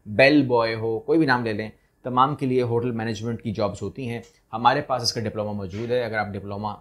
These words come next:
कहेंगे तो हम आपको डिप्लोमा, अ, करवा सकते हैं। लेकिन हमारे पास जो होटल मैनेजमेंट का डिप्लोमा है वो ऑनलाइन है और आपको उसको करना है,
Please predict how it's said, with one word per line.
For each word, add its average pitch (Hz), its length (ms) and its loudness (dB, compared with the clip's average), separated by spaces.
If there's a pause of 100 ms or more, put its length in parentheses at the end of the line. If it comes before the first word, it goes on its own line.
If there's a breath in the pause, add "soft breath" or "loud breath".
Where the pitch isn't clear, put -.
(160)
कहेंगे 113 320 -4
तो 104 100 -8
हम 101 140 -4
आपको 113 420 -6 (240)
डिप्लोमा, 117 480 -2
अ, 101 840 -10 (100)
करवा 143 260 8
सकते 101 340 0
हैं। 82 200 -16 (240)
लेकिन 147 200 -4
हमारे 131 320 0
पास 156 380 -2
जो 123 260 -6
होटल 123 260 -2
मैनेजमेंट 120 440 -2
का 123 60 2
डिप्लोमा 113 460 -6
है 123 240 -4
वो 120 320 -6
ऑनलाइन 127 540 0
है 107 320 -6 (160)
और 110 260 -4
आपको 117 320 -2
उसको 117 280 -12
करना 110 320 -4
है, 127 280 -8